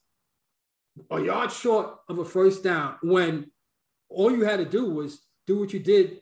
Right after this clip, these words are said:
inside the tackles, and that's push the defensive player back one yard to get the first down. That's number one. And number two is the amount of times he's whiffed on, on blitzes, on blitz pickup.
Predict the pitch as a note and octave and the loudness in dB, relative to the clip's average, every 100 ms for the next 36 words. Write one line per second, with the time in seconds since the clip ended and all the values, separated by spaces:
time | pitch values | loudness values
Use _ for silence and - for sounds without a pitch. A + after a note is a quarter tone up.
0 | _ F#3+ G3 E3 C#3+ F#3+ G3+ B2+ D3+ - | _ -6 -4 -6 -6 -6 -6 -8 -18 -20
1 | _ _ _ _ _ - F#3+ - - - | _ _ _ _ _ -4 -2 -2 -6 -18
2 | _ - D#4 D4 - - - _ - F3 | _ -2 2 4 2 -8 -20 _ 4 4
3 | C#3+ - _ _ _ _ _ A3+ A3+ A3 | 4 -8 _ _ _ _ _ 0 4 4
4 | G#3+ - A#3+ A3+ F3+ D#3 E3+ D#3+ - C#3 | 4 2 2 4 4 0 -4 -6 -10 -8
5 | D3 F3+ A3 G#3+ F3 C#3+ C#3+ F#3 G#3+ A3+ | 0 2 4 4 4 0 -2 0 0 0
6 | D#3 D3 C3 - A#2+ D#3+ - - C4+ - | -6 -8 -10 -12 -12 -12 -14 -10 -8 -4
7 | G#3 F3 G3 D#3+ - - _ F3+ F3+ E3 | 0 2 2 0 -8 -20 _ 0 2 2
8 | - D4+ F3 - - _ F3 F#3 G3+ A3 | 2 4 4 2 -10 _ 4 4 6 4
9 | A3+ A3+ G3+ F3+ - G3 F3 C#3+ D#3+ F3 | 4 2 2 2 0 -4 -4 -2 0 0
10 | C3 - _ _ _ _ _ D#3+ D3+ D3 | -2 -14 _ _ _ _ _ -8 -6 -6
11 | C3+ C3+ C#3+ _ _ _ E3 D#3 D3+ - | -8 -10 -18 _ _ _ -4 -2 -4 -14
12 | _ C#3+ F#3 F#3+ - C#3 D#3 C#3+ E3+ - | _ 0 4 4 0 -6 -6 -4 -6 -6
13 | D#3+ - - | -14 -12 -16